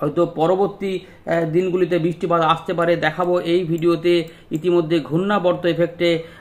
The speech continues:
আহ, উড়িষ্যা থেকে শুরু করে দক্ষিণবঙ্গের বিভিন্ন এলাকা কিন্তু মেঘাচ্ছন্ন হতে শুরু করেছে। রাতের পরে থাকবে পরিবর্তন। চলুন দেখি আবহাওয়া দপ্তর কী বলছে, তারপর বাকি আপডেট আপনাদের ধীরে ধীরে আবারও নতুন করে জানিয়ে দিচ্ছি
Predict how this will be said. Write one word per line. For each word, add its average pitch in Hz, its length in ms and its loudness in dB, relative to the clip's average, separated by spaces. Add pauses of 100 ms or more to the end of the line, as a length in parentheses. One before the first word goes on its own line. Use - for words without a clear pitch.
আহ, 151 140 2
উড়িষ্যা 196 360 2
থেকে 175 240 -2
শুরু 170 240 -2
করে 170 160 4
দক্ষিণবঙ্গের 165 760 0 (280)
বিভিন্ন 202 360 0
এলাকা 165 240 0
কিন্তু 165 260 0
মেঘাচ্ছন্ন 156 720 -2
হতে 147 220 -4
শুরু 165 220 -4
করেছে। 190 520 -2 (260)
রাতের 160 400 0
পরে 156 220 -2
থাকবে 151 300 -4
পরিবর্তন। 196 720 0 (360)
চলুন 202 300 2
দেখি 190 360 0
আবহাওয়া 180 360 2
দপ্তর 185 340 -2
কী 190 120 -6
বলছে, 185 420 0
তারপর 180 440 2
বাকি 170 460 0
আপডেট 165 360 0
আপনাদের 165 380 -2
ধীরে 170 260 0
ধীরে 180 260 2
আবারও 165 380 2
নতুন 165 320 -2
করে 160 160 -2
জানিয়ে 156 240 0
দিচ্ছি 160 460 -2